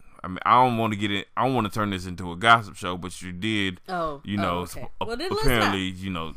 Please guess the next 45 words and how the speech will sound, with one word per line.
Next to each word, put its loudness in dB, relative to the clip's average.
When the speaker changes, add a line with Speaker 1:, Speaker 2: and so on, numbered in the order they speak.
Speaker 1:
take -2
somebody's -4
husband -6
Speaker 2:
Oh, 0
Speaker 1:
or -2
mess -2
with -8
Speaker 2:
oh. -2
Speaker 1:
somebody's 0
husband -8
while 0
they -4
Speaker 2:
Well, 0
Speaker 1:
were -2
Speaker 2:
let's -4
Speaker 1:
still -4
Speaker 2:
not. -4
Speaker 1:
together. -6
Speaker 2:
Okay. 2
Speaker 1:
Anyway, 4
but 8
first 6
of -2
all, 0
it's -4
problematic. 8
First 8
of 6
all, 10
know 8
the 2
difference. 2
Please, 6
this 0
is -4
not 6
just -4
for -6
her. 2
Speaker 2:
Yes. -8
Speaker 1:
Anybody, 2
please 12
know 8
your 6
groups. -6